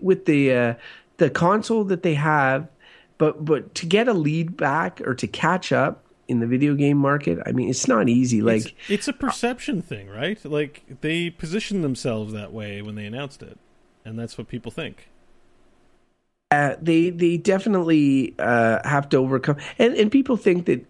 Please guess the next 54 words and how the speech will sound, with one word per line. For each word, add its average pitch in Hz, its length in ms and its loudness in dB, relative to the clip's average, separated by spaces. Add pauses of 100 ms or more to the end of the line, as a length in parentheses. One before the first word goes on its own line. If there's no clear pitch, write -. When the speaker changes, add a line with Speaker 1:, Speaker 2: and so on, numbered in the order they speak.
Speaker 1:
the 143 100 2
best 139 280 2
version 131 280 2
of 117 60 0
the 117 80 -2
game 117 240 2
is 113 100 0
on 104 160 2
P 110 220 0
S 107 100 -2
four. 113 380 0 (240)
So - 140 2
you're, 185 320 4
you're 185 280 2
always 202 380 4
buying 151 720 2 (520)
the, 131 420 2
the 131 80 -2
P 175 240 0
S 143 140 -2
four 160 220 0
version 123 380 0
if 120 160 -4
you 117 80 2
have 120 220 0
both 127 240 0
consoles. 131 800 0 (240)
So - 160 4
then 156 180 4
that 165 220 2
leaves 160 380 0
you 139 140 4
with, 123 400 2
what 147 440 2
are 175 80 6
you 147 160 2
buying 127 420 2
for - 60 -14
the 135 100 0
Xbox 120 480 0
One? 131 240 2 (200)
So - 120 0
they 185 140 6
have 220 200 2
to 180 120 2
reach 151 560 0
a, 123 180 -2
a 123 60 2
point 165 500 2
where 139 80 2
they 123 140 4
have 139 160 2
at 131 80 0
least, 147 340 2